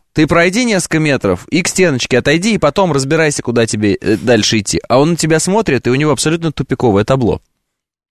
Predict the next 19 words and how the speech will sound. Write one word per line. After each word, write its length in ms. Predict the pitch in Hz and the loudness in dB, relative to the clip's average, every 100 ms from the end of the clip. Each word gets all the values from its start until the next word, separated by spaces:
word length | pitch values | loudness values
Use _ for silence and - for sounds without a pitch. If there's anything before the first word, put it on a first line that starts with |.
| _ _ _ - | _ _ _ -4
Никогда 420 | 139 160 190 254 | 0 2 2 2
такого 300 | 196 147 117 | 2 0 0
не 180 | 151 190 | 0 0
было? 240 | 113 - _ _ _ _ _ _ | 0 -2 _ _ _ _ _ _
Ну, 180 | 117 101 - - - 101 - - | -4 -4 -6 -20 -12 -12 -12 -4
языком, 840 | 131 165 202 240 - 285 302 180 - _ - | 0 2 2 0 2 2 2 0 -8 _ -4
языком 580 | 139 165 202 143 87 - _ - | 0 0 0 2 0 -2 _ -12
к 360 | - 117 135 | -6 0 0
холодному 800 | 113 156 170 196 170 107 90 67 - _ - | 2 2 2 2 0 -2 -6 -8 -14 _ -10
не 420 | 101 135 151 170 | -4 0 2 2
надо 260 | 185 180 139 | 2 2 0
прислоняться. 720 | 127 - 139 139 117 - - _ | -2 0 0 0 0 -4 -10 _
Вот 140 | - 117 | -6 -2
не, 300 | 139 135 156 | 0 0 0
не 260 | 131 156 | 0 0
трогай 380 | 165 185 123 95 | 2 2 2 0
языком 640 | - 117 131 175 220 214 - | 0 -2 0 0 0 -2 -4
холодную 560 | - 131 143 131 113 | 0 2 2 0 -4
трубу. 520 | - 120 107 82 - | -2 0 2 0 -2